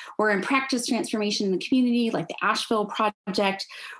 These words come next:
or we were seeing the beginnings of pharmacists embedded into physician offices and, and really the growth of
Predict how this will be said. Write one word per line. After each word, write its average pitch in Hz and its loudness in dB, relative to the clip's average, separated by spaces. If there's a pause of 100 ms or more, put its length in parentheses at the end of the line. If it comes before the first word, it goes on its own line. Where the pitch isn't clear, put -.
or 254 4
we 240 4
were 214 2
seeing 277 4
the 214 2
beginnings 247 4
of 214 -2
pharmacists 208 0
embedded 208 2
into 185 0
physician 190 -2
offices 196 -2
and, 175 0
and 190 2
really 233 2
the 196 0
growth 208 0
of 175 0